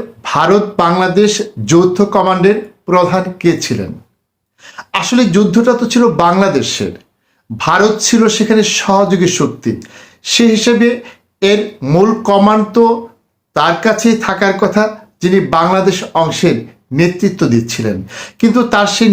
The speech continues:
নেতৃত্বটাও যে এখানে ছিনিয়ে নেওয়া হয়েছে, এই তথ্যটি আমরা দেখতে পেলাম। সেখানে জগজিৎ সিং অরোরাকে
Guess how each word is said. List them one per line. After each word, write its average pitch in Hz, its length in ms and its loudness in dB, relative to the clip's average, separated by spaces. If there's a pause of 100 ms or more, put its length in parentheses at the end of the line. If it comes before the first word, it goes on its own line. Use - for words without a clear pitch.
নেতৃত্বটাও 214 760 0
যে 202 100 4
এখানে 202 180 0 (140)
ছিনিয়ে 190 320 4
নেওয়া 190 200 2
হয়েছে, 190 320 0 (560)
এই 196 80 2 (160)
তথ্যটি 185 440 -2 (180)
আমরা 143 220 0 (520)
দেখতে 165 260 0 (100)
পেলাম। 101 260 -4 (560)
সেখানে 233 360 4 (640)
জগজিৎ 190 460 2 (120)
সিং 220 160 2 (340)
অরোরাকে 214 500 4